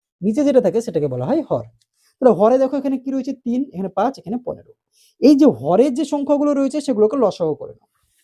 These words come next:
দেখো তিন, পাঁচ আর পনেরো, তিন দিয়ে দাও, তিন একে তিন, পাঁচ গেল না, তিন পাঁচে পনেরো। আবার দেখো পাঁচ দিয়ে দাও,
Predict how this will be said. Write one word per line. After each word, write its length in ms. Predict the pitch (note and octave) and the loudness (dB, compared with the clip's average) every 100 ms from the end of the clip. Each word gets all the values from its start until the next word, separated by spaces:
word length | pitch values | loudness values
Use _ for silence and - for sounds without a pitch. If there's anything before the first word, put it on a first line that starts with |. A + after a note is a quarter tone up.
| _ _ _ - | _ _ _ 0
দেখো 140 | F#3 F#3 | 2 2
তিন, 140 | G#3+ A#3 C4 _ _ _ _ _ _ _ _ _ _ _ _ _ _ _ _ D#3 | 2 2 0 _ _ _ _ _ _ _ _ _ _ _ _ _ _ _ _ 2
পাঁচ 220 | E3 F#3 | 4 4
আর 120 | B2+ - - | 0 -2 -10
পনেরো, 300 | A#2+ - - _ _ _ _ _ _ _ _ _ G#3+ | -14 -16 -20 _ _ _ _ _ _ _ _ _ 4
তিন 100 | G#3+ | 6
দিয়ে 120 | G#3+ G#3 | 6 6
দাও, 160 | G#3+ | 2
তিন 160 | A#3 E3 | 0 -4
একে 160 | E3 F3 | -4 -6
তিন, 280 | F3+ F3 G#3+ A3+ _ _ - | -2 -2 -2 -6 _ _ -8
পাঁচ 120 | D3 D3 | -8 0
গেল 180 | D#3+ E3 | 2 4
না, 120 | F3 A#3+ - _ _ _ _ _ _ _ - | 2 -4 -8 _ _ _ _ _ _ _ 0
তিন 160 | G3 G3 G3+ - - | 4 4 2 -4 -10
পাঁচে 200 | E3 G#3 A3 | -4 0 0
পনেরো। 320 | C#3+ B2+ B2+ B2 - _ | 0 -4 -6 -10 -16 _
আবার 180 | D#3 F#3+ | 2 4
দেখো 160 | G3+ A3+ | 4 2
পাঁচ 200 | F#3 F3 | 2 2
দিয়ে 200 | F3 | 2
দাও, 100 | F#3 | 2